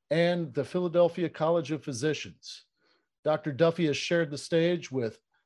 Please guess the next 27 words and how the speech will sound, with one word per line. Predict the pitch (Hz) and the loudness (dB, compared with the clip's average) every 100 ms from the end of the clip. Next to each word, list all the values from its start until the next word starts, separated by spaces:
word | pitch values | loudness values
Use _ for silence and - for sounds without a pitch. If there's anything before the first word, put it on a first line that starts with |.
| _ | _
Martha | 127 151 143 127 | 0 0 0 -6
Stewart, | - - 208 247 247 _ _ _ | -4 0 2 0 -4 _ _ _
Suzanne | - - 170 143 156 147 127 | -18 -2 0 2 2 2 0
Summers, | - 202 208 208 190 - _ _ - | 4 4 4 -4 -6 -14 _ _ 2
Ice-T, | 196 185 - 190 190 196 - | 2 2 -4 -6 -4 -4 -4
and | 175 185 | -2 0
Doctor | 175 170 170 160 156 | 0 0 0 -2 2
Oz. | 151 95 87 - _ _ _ _ | 2 0 -6 -16 _ _ _ _
She | - 220 | -2 2
is | 160 | 4
a | 175 151 139 | 6 6 4
frequent | 135 - 180 180 165 147 - | 0 -2 -4 -2 -4 -4 -2
podcast | 160 170 160 180 175 175 - 151 | 0 2 0 2 2 2 -2 2
guest | 170 202 - - | 4 4 2 -4
and | 147 - | -4 2
expert | 190 202 - 151 143 | 2 2 0 -4 0
guest | 143 160 - | 2 2 2
on | 135 127 151 | -2 -2 -4
A | 156 | -4
B | 165 | -4
C, | - 170 180 208 - _ - | -4 -4 -4 -6 -12 _ -2
N | 170 | 0
B | 170 160 | 2 0
C, | - 180 202 196 - | -2 -4 -4 -6 -12
C | - - 175 | -10 -2 -2
B | 185 190 | 2 4
S, | 202 202 | 4 2